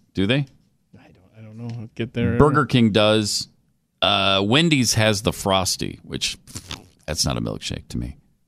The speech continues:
Speaker 1: That's not a milkshake. And that would be dead last.
Speaker 2: Hmm.
Speaker 1: Although Arby's curly fries often to m-, make it to the top of fry rankings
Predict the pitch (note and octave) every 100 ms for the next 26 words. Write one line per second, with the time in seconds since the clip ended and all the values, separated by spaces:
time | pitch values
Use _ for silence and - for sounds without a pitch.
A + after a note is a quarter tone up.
0 | _ _ D2 D2+ D#2 C2 A1+ - - -
1 | _ _ _ _ _ _ _ _ _ _
2 | _ _ _ - D2+ D2 C2+ C2 C#2 B1+
3 | A1 - - - - _ _ _ A3 A3+
4 | - _ _ _ _ _ _ _ _ _
5 | _ _ A2+ C3+ C3 B2+ - - _ -
6 | C#3+ F#3 G3+ D3+ - - E3+ F3+ C#3+ -
7 | D#2 G#1 G1+ - - - _ _ A2 A#2
8 | A2+ B2 A2 A2 - G#2 B2 - - G2+
9 | G2 G#2+ G2 - - G#2+ F#2 E2+ F2 E2
10 | B1 G1+ - -